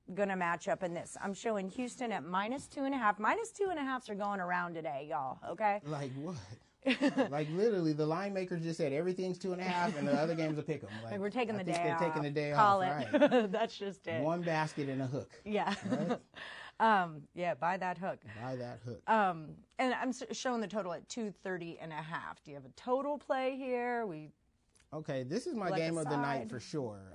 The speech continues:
Speaker 2: Uh, this one was hard to pick 'cause, like you said, any, like, sometimes you don't wanna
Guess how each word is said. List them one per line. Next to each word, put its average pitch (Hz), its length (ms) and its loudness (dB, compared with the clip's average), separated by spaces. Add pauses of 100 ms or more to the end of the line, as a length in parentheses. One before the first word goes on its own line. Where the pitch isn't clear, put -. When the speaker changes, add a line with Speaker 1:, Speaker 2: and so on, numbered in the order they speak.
(100)
Speaker 2:
Uh, 120 460 -4 (260)
this 131 240 -4
one 202 140 -6
was 196 140 -4
hard 180 320 -2
to 220 60 -4
pick 131 340 -6 (640)
'cause, 139 160 -2
like 151 160 -2
you 160 80 -4
said, 143 240 -4
any, 196 240 -6 (120)
like, 147 220 -2
sometimes 240 480 -2
you 226 80 0
don't 220 240 0
wanna 175 260 -2